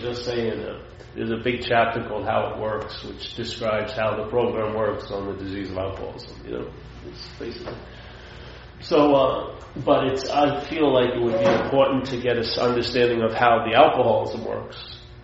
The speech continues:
yeah, so that you could see how the solution works. Yeah, because in a way, the solution wouldn't work unless there was the problem, seeming problem.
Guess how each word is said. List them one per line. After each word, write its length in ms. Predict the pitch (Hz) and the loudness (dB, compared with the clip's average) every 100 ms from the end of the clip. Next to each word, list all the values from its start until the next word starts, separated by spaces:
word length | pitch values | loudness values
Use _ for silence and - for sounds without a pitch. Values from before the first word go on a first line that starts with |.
| - - - | -20 -20 -16
yeah, 140 | 139 131 - - | -12 -12 -12 -14
so 300 | - 117 113 | -4 0 2
that 400 | 113 110 - 120 | 2 0 -2 -6
you 180 | 120 - | -6 -4
could 180 | 117 | -6
see 360 | - - 151 131 | -4 4 6 6
how 560 | 113 113 113 110 104 - | 6 6 6 4 0 -4
the 60 | 104 | -8
solution 600 | - 123 143 135 110 104 | -4 2 2 2 -2 -4
works. 440 | 101 - - - | -4 -6 -14 -14
Yeah, 220 | 110 113 120 - | -10 -8 -8 -10
because 400 | 117 120 110 123 | -8 -4 -4 -2
in 100 | 113 | 0
a 120 | 110 | 6
way, 500 | 139 127 117 - - - - - | 8 8 6 0 -6 -12 -16 0
the 120 | 123 | 2
solution 640 | 120 135 139 151 147 139 127 | 2 4 4 4 6 4 6
wouldn't 340 | 131 123 120 | 8 8 6
work 320 | 123 139 123 113 | 10 10 10 4
unless 380 | 107 117 113 | 0 0 -2
there 160 | 117 110 | -2 -2
was 260 | 110 107 - | -2 -4 -6
the 80 | |
problem, 500 | 104 123 123 107 92 92 | -2 4 4 4 -2 -6
seeming 340 | 107 104 98 | -10 -10 -10
problem. 440 | - 110 110 98 | -8 -8 -8 -10